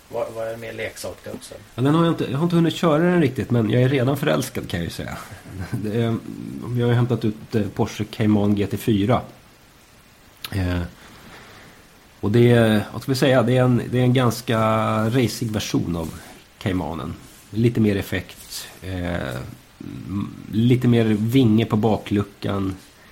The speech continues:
Speaker 2: Det är riktiga skalstolar i kolfiber. Det finns, eh, sexpunktsbälten i bilen. Eh, det, det här är en riktigt ra-, racig liten Porsche.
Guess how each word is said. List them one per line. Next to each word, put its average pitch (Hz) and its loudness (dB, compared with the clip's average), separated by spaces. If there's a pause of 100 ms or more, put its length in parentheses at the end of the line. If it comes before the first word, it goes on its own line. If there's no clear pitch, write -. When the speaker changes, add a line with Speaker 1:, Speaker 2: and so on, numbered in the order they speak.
(320)
Speaker 2:
Det - -2
är 104 0
riktiga 110 -2
skalstolar 101 0
i 92 -4
kolfiber. 92 -2 (160)
Det 107 -2
finns, 107 -2
eh, 101 0
sexpunktsbälten 104 -4
i 101 2
bilen. 107 2 (640)
Eh, 110 -8
det, 110 0 (180)
det 101 -4
här 117 2
är 110 4
en 110 0 (160)
riktigt 123 -4
ra-, 117 0
racig 104 -2 (680)
liten 107 2
Porsche. 101 -2